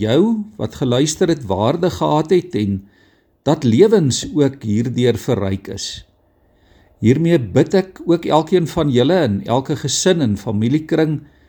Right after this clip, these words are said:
'n besondere geseënde Advent en 'n geseënde Christusfees toe. Mag jy vrede en rus kry en vind in die boodskap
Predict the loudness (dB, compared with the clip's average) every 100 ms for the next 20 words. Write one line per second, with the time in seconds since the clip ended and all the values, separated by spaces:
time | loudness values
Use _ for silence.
0 | _ _ _ -2 0 2 2 2 4 4
1 | 2 -4 -2 -2 2 2 2 2 0 -4
2 | -10 -10 -4 2 4 2 -2 -16 _ _
3 | _ _ _ _ -2 0 0 0 -2 2
4 | 2 2 -2 0 -2 -2 -4 -6 -4 -4
5 | -2 -4 -6 -10 -12 _ _ _ _ _
6 | -20 -20 _ 0 2 2 2 2 -2 2
7 | 2 2 0 -2 -6 _ _ _ _ -2
8 | 0 2 2 2 0 -2 0 2 2 0
9 | -4 -4 0 0 -2 -8 -8 -4 -4 0
10 | 0 0 -2 -4 -4